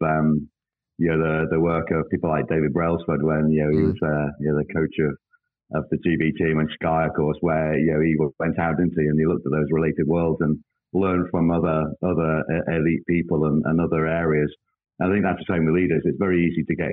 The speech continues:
Speaker 1: caught up in your sector or your role or your area. And, you know, I'm a big fan of, of getting out there and, you know,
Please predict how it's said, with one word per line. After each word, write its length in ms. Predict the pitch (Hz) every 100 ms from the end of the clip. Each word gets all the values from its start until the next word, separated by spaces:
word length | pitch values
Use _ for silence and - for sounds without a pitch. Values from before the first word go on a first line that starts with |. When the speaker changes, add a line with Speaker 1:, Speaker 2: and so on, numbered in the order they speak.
| -
Speaker 1:
caught 240 | 82 -
up 140 | 82 82
in 100 | 78
your 180 | 80 -
sector 520 | 85 - - 80 78 76
or 140 | 73
your 180 | 76 76
role 380 | 82 82 80 76
or 120 | 73
your 200 | 73 80
area. 340 | 82 76 73 73 _ _ _ _
And, 380 | 82 85 80 80 80
you 100 | 80
know, 60 |
I'm 100 | 85
a 60 | 95
big 180 | 82 -
fan 180 | 85 82
of, 160 | 76 76
of 140 | 78 78
getting 180 | 71 78
out 220 | 80 -
there 260 | 76 76
and, 220 | 76 76 -
you 120 |
know, 100 | 78